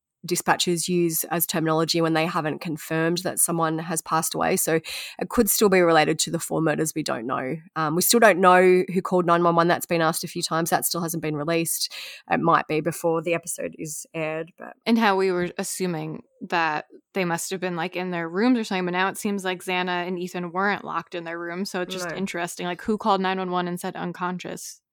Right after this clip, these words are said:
Speaker 1: Yes, and, <sighs> like, that's another question that we've had a lot. Why haven't they released the nine one one call? Um, m-, one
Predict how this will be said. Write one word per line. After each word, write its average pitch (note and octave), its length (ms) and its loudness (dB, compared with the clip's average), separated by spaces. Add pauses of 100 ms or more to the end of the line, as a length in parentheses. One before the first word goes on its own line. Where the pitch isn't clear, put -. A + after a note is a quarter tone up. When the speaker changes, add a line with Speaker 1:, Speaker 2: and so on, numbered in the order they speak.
Speaker 1:
Yes, F3+ 380 0
and, G3+ 260 6 (300)
<sighs> G3 220 2
like, G#3 180 2
that's G#3 220 6
another F#3 200 4
question F3+ 380 -2
that D3+ 100 -2
we've E3+ 80 0
had E3+ 200 -2
a E3+ 40 0
lot. D#3+ 220 2
Why E3+ 240 6
haven't F3 280 0
they F3 100 2
released E3+ 340 0
the F3+ 60 -2
nine E3+ 200 4
one E3+ 120 2
one E3 180 2
call? E3 560 2
Um, D#3 500 0 (640)
m-, F#3 200 0
one G#3+ 420 6